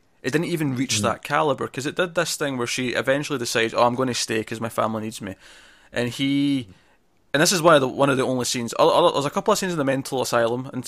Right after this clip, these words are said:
Speaker 1: institute, and there's this one scene in the, a restaurant where she's telling him, "No, I'm not going to New York, I need to stay here."
Speaker 2: Mm-hmm.
Speaker 1: And he's all, "Oh, I'll, I'll, uh, I'll, I'll stay here as well then, 'cause you, you were the reason why I was going, so
Speaker 2: Yeah.
Speaker 1: I'll,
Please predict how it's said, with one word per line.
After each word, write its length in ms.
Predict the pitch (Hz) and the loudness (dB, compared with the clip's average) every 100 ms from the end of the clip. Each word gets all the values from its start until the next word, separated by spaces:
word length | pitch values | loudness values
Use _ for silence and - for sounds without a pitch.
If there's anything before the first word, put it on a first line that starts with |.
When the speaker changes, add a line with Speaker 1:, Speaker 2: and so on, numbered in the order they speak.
| - | -8
Speaker 1:
institute, 480 | 123 - 117 123 - - - - - | -8 -8 -4 -4 -4 -10 -20 -18 -4
and 200 | 120 123 | -2 0
there's 360 | 120 113 113 - _ _ _ _ _ _ _ - - | 0 -2 -4 -8 _ _ _ _ _ _ _ -18 -2
this 280 | 147 147 | 2 4
one 180 | 147 139 | 4 2
scene 420 | 131 135 120 113 - _ _ _ _ | 2 -2 -2 -6 -10 _ _ _ _
in 540 | 117 113 113 113 113 - - | 0 2 -2 -4 -8 -12 -14
the, 340 | - 113 107 | -8 -6 -2
a 120 | 113 | 0
restaurant 540 | 123 117 - 95 87 _ _ _ _ _ _ _ _ _ _ _ _ _ _ - | 2 0 -2 -6 -8 _ _ _ _ _ _ _ _ _ _ _ _ _ _ -4
where 400 | 120 117 113 110 | 0 2 2 0
she's 260 | - 143 127 | -2 -4 -2
telling 300 | 131 117 117 | 0 0 0
him, 160 | 113 | -2
"No, 140 | 113 110 | 0 0
I'm 60 | 110 | 0
not 140 | 120 | -2
going 100 | 120 | -4
to 60 | 117 | -4
New 120 | 117 | -4
York, 260 | 110 104 | -2 -2
I 60 | - | -2
need 60 | 117 | -2
to 40 | |
stay 160 | - 117 | -2 -4
here." 280 | 107 95 - _ _ _ _ - - - _ _ _ 117 | -4 -8 -10 _ _ _ _ -20 -20 -20 _ _ _ -10
Speaker 2:
Mm-hmm. 200 | 110 110 | -6 -4
Speaker 1:
And 100 | 120 | -2
he's 240 | 127 123 | -2 0
all, 340 | 120 120 117 - - - - - | 2 2 0 -6 -20 -20 -20 -4
"Oh, 80 | 123 123 | 0 6
I'll, 200 | 127 131 | 6 6
I'll, 260 | 123 127 | 6 6
uh, 340 | 120 117 110 117 | 6 4 2 -2
I'll, 180 | 135 135 - | -4 -4 -2
I'll 100 | 135 | -2
stay 200 | - 117 | -2 -4
here 160 | 113 101 | -2 -4
as 100 | 95 | -4
well 160 | 95 92 | -6 -6
then, 200 | 90 101 | -8 -10
'cause 160 | 101 | -10
you, 100 | 123 | -4
you 260 | 156 151 170 | -2 2 4
were 60 | 156 | 4
the 80 | |
reason 200 | 135 117 | 2 0
why 120 | 117 107 | 0 0
I 40 | |
was 140 | 104 | -2
going, 320 | - 107 101 101 | -6 -6 -6 -6
so 120 | 107 | 0
Speaker 2:
Yeah. 60 | 110 | 2
Speaker 1:
I'll, 260 | 113 107 | 2 -2